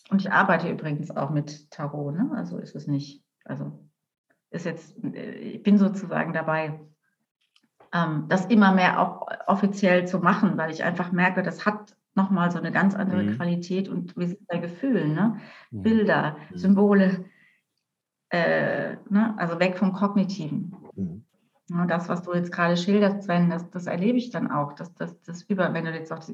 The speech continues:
Speaker 1: guck dir die Bilder an, ja, die
Speaker 3: Mhm.
Speaker 1: Mäßigkeit, der Turm,
Speaker 3: Ja.
Speaker 1: ähm, im, äh, äh, Rider-Waite, klassischen Tarot, mit dem arbeite ich, ähm, das, sofort hat jemand ein Gefühl dazu.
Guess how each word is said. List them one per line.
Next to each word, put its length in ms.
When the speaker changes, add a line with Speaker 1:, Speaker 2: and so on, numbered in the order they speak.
Speaker 1:
guck 160
dir 100
die 120
Bilder 340
an, 320
ja, 120
die 100
Speaker 3:
Mhm. 80
Speaker 1:
Mäßigkeit, 600
der 120
Turm, 400
Speaker 3:
Ja. 180
Speaker 1:
ähm, 500
im, 400
äh, 40
äh, 480
Rider-Waite, 920
klassischen 460
Tarot, 340
mit 160
dem 160
arbeite 360
ich, 200
ähm, 460
das, 120
sofort 400
hat 160
jemand 300
ein 80
Gefühl 320
dazu. 400